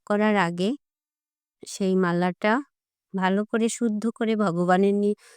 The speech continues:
চরণে নিবেদন করে তারপরে শুরু করতে হয় বা গলায় পরতে হয়।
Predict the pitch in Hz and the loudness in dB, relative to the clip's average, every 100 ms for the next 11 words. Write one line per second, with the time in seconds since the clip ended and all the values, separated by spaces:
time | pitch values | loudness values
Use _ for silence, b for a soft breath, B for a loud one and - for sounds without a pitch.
0 | b - 175 180 190 190 196 180 185 208 | b -2 0 2 2 2 2 0 -2 -2
1 | 220 - 240 247 196 175 - 185 220 - | -2 -2 -2 -2 -2 -6 -2 -2 -2 -4
2 | 233 208 196 196 - 214 202 240 202 180 | -4 -4 -4 -6 -4 -4 -2 -2 0 0
3 | 269 b b - 185 180 208 - 208 - | -2 b b -2 0 2 0 0 -4 -2
4 | 175 165 - | -8 -6 -8